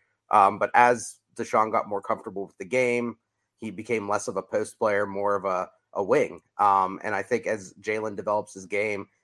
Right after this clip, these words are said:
he has all the skills to develop into kind of a go-to scorer type guy. Um, he's a super athletic. He can knock down shots. Um, it's just about kind of finding that offensive flow and figuring out ways to create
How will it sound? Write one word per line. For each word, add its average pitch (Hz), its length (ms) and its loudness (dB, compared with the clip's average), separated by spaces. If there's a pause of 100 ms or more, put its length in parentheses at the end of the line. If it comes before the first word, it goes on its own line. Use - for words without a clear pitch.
(140)
he 123 80 0
has 123 160 4
all 110 260 2
the 104 100 -2
skills 107 460 -2
to 110 100 -8
develop 98 380 -2
into 98 260 -10
kind 98 200 -6
of 87 60 -12
a 98 40 -8
go-to 95 440 -6
scorer 95 340 -4
type 87 300 -6
guy. 90 360 0 (400)
Um, 87 220 0
he's 98 160 -8
a - 100 -10 (220)
super 139 300 4
athletic. 110 580 4 (180)
He 107 80 -10
can 104 160 -6
knock 104 240 4
down 98 200 4
shots. - 600 2 (500)
Um, 95 280 8
it's - 80 -10
just 120 220 -2
about 107 340 4
kind 104 220 0
of 101 200 -6 (200)
finding 110 320 6
that 98 180 0
offensive 98 500 2
flow 110 520 0 (300)
and 95 120 -12
figuring 107 300 -2
out 98 180 0
ways 101 260 -2
to 87 80 -10
create 85 520 -8